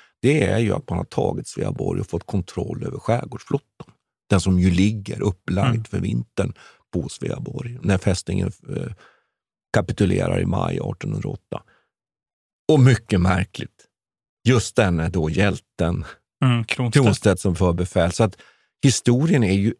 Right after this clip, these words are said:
Speaker 1: enormt, tycker jag,
Speaker 2: Mm.
Speaker 1: märklig ibland, alltså, när vi tittar
Speaker 2: Och
Speaker 1: på
Speaker 2: det är
Speaker 1: de
Speaker 2: inte
Speaker 1: här
Speaker 2: så långt
Speaker 1: aktörerna.
Speaker 2: till, det är inte så, jag menar, det är, vad är det, lite mer än, eh, strax under tjugo år mellan det att Kronstedt var involverad i Svensk Sund och
Speaker 1: Ja.
Speaker 2: förräderiet, väl,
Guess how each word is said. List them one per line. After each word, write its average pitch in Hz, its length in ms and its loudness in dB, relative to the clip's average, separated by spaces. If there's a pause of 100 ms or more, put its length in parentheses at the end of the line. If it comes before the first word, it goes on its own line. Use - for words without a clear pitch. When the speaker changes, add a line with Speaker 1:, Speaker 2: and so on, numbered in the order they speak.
Speaker 1:
enormt, 120 640 4
tycker - 300 -2
jag, 69 140 -2
Speaker 2:
Mm. 73 140 -2
Speaker 1:
märklig 110 720 0
ibland, - 500 -8
alltså, - 240 -6
när 90 120 4
vi 90 120 2
tittar - 420 -4
Speaker 2:
Och - 20 0
Speaker 1:
på 151 60 0
Speaker 2:
det 147 40 6
är 156 40 4
Speaker 1:
de - 20 4
Speaker 2:
inte 156 120 2
Speaker 1:
här 147 60 4
Speaker 2:
så 147 100 0
långt 143 260 6
Speaker 1:
aktörerna. 139 240 2
Speaker 2:
till, 131 80 0
det 131 60 4
är - 20 4
inte 147 180 0
så, 135 40 -4 (120)
jag 135 80 -2
menar, 143 180 2
det 135 100 0
är, 131 200 2
vad 127 140 2
är 120 120 2
det, 113 100 -2
lite 127 220 -4
mer 131 160 0
än, 123 80 0 (260)
eh, 117 480 -2 (260)
strax - 280 0
under 131 200 4
tjugo 120 360 0
år 123 240 0
mellan 113 260 0
det 110 180 0
att - 140 -8
Kronstedt - 480 -6
var 127 80 0
involverad 117 460 -2
i 117 40 -6
Svensk - 360 -6
Sund 120 380 -2
och 117 80 0
Speaker 1:
Ja. 113 400 2 (760)
Speaker 2:
förräderiet, 113 600 0
väl, 123 200 -6